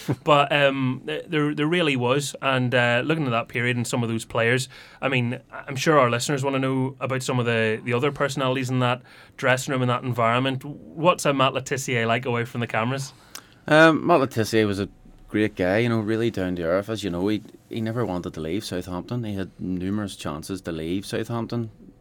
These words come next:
Speaker 2: um, and he just always wanted to stay there. Um, he was just so, you know, just, just like a working class guy, really. Um, it was fun. He nev-, he never would have warmed up or anything with the team either. <laughs>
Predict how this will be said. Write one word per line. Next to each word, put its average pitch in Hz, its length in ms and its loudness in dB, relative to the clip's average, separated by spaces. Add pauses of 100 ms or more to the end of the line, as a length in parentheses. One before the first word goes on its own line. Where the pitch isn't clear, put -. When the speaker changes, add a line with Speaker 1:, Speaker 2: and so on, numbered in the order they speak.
Speaker 2:
um, 82 520 -6
and 85 100 -10
he 85 60 -8
just 98 220 -14
always 78 300 -6
wanted 80 220 -8
to 78 80 -12
stay 87 300 -6
there. 120 200 -4 (580)
Um, 87 680 -4 (480)
he 95 60 -8
was 90 140 -6
just - 240 -6 (140)
so, 80 480 -4 (160)
you - 140 -10
know, 90 140 -6
just, 87 260 -12 (460)
just - 180 -10
like 87 80 -6
a 78 80 -6
working 73 320 -8
class 76 320 -10
guy, 85 260 -6
really. 127 360 -4 (440)
Um, 85 560 -2 (540)
it - 80 -14
was 80 100 -14
fun. 87 220 -6
He 95 120 -6
nev-, 98 200 -2
he 101 120 -4
never 107 360 2
would 90 240 -4
have 85 100 -6
warmed 85 320 -4
up 85 160 -4
or 104 40 -2
anything 113 360 -2
with 98 80 -4
the 92 80 -2
team 98 300 -4
either. 120 340 -2
<laughs> - 60 -20